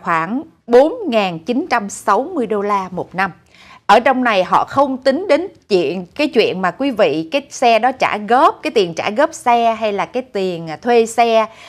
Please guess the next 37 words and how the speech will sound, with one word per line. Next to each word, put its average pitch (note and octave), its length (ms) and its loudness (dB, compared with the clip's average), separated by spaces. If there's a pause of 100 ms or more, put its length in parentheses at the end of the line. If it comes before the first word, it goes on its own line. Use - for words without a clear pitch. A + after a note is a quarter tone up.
(100)
Bởi G3 180 2
vì A3 140 2
cái G#3+ 120 -4
đó C4+ 180 0
họ C4+ 180 -4
nói F#3+ 180 -4
là A#3+ 80 -2
tùy G#3 280 2
theo A#3+ 120 -4
mỗi G3+ 180 -2
người. A3+ 260 2
Có B3+ 160 -4
người G3 200 -2
thì F#3 80 -4
mua G#3+ 240 2
luôn B3 240 2
chiếc D4 140 -6
xe A#3+ 220 0
rồi, F#3 220 2
có A#3 160 -10
người G3+ 200 -4
thì D#3+ 160 -8
trả - 180 -4
nhiều, A3 260 -6
trả E3 140 -4
ít, - 160 -6
cái B3 80 -4
đó B3+ 80 -2
không A3+ 220 -4
tính C#4 180 0
nha. E4+ 200 -2 (440)
À, G3 240 6 (160)
bốn B3+ 320 6 (100)
ngàn A3+ 220 2
chín B3+ 260 -4
trăm B3 220 0
sáu B3+ 300 2